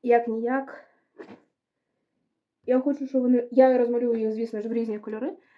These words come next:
але по формі вони мають в мене бути однакові, або бути наближених до якогось ідеалу однаковості. Насправді я побачила ці шахи, і я зрозуміла, ну, це реально, це ж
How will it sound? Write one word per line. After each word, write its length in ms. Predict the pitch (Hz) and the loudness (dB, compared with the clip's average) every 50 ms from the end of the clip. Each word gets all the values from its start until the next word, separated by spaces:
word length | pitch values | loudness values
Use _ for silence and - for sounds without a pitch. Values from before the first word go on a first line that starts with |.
| _ _ _ | _ _ _
але 240 | 247 233 220 220 208 | -4 -2 0 0 -2
по 140 | 214 - 208 | -2 -6 -10
формі 340 | - 277 330 427 415 381 339 - - - _ _ _ _ | -6 -4 0 2 2 0 0 -2 -6 -12 _ _ _ _
вони 160 | - 226 254 302 | -4 0 2 4
мають 220 | 277 247 240 233 | 4 4 2 2
в 20 | |
мене 120 | 247 240 233 | 2 2 2
бути 200 | 233 233 233 226 | 2 2 2 2
однакові, 760 | 226 - 226 214 214 214 208 196 185 180 180 - 180 175 - | 2 2 0 0 0 0 -2 -2 -2 -4 -6 -8 -10 -10 -10
або 300 | - 202 202 220 240 240 | -10 -8 -4 -2 -2 -2
бути 220 | 214 220 226 - 214 | -2 -4 -4 -2 -2
наближених 680 | 214 214 220 208 202 208 208 220 226 226 208 190 185 185 190 | 0 0 -2 -2 -2 -4 -4 -4 -4 -4 -4 -6 -6 -6 -4
до 120 | 190 185 | -2 -2
якогось 500 | 185 185 185 - 196 196 185 - - - | -2 -2 -4 -8 -10 -12 -12 -12 -16 -14
ідеалу 380 | 196 185 185 180 180 190 196 190 | -12 -8 -6 -6 -4 -4 -4 -4
однаковості. 680 | 185 185 180 180 165 175 - - 180 175 - _ - - _ _ _ _ _ _ _ _ _ _ _ _ _ _ _ _ _ _ _ _ _ _ - - - - - - - - - - _ _ _ _ _ _ | -6 -6 -8 -8 -8 -10 -10 -12 -14 -16 -16 _ -20 -20 _ _ _ _ _ _ _ _ _ _ _ _ _ _ _ _ _ _ _ _ _ _ -18 -16 -14 -14 -14 -16 -18 -20 -20 -20 _ _ _ _ _ _
Насправді 440 | 220 233 233 - 294 294 277 254 | -4 -4 -2 0 0 0 2 2
я 100 | 233 233 | 2 2
побачила 440 | 233 - 226 214 208 208 - 208 196 | 0 0 -4 -6 -6 -6 -6 -10 -14
ці 120 | - - 196 | -12 -14 -8
шахи, 260 | - 233 240 247 254 | -6 -6 -6 -4 -6
і 120 | - - | -4 -2
я 140 | 220 214 214 | -2 -2 0
зрозуміла, 460 | 214 208 202 202 196 190 185 180 175 170 | -2 -2 -4 -4 -4 -4 -4 -4 -2 0
ну, 180 | - - - - | 0 0 0 -2
це 200 | - - - 196 | -6 -8 -8 -6
реально, 260 | 196 185 185 180 185 | -6 -6 -8 -10 -12
це 200 | 185 - - 214 | -12 -12 -14 -14
ж 180 | 208 208 - | -14 -14 -18